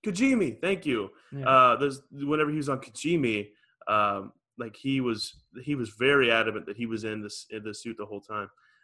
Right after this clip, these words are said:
Speaker 2: Yeah.
Speaker 1: Um, so yeah, no, like, and I, I love that, and I just love knowing that. I love watching it and going, "Ah, the actor is actually in there."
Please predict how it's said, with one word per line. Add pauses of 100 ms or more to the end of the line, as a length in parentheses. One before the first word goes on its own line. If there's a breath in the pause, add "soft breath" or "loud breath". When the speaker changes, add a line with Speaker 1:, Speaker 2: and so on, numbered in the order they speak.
Speaker 2:
Yeah.
Speaker 1:
Um,
so
yeah,
no,
like,
and
I,
I
love
that,
and
I
just
love
knowing
that. (580)
I
love
watching
it
and
going,
"Ah,
the
actor
is
actually
in
there."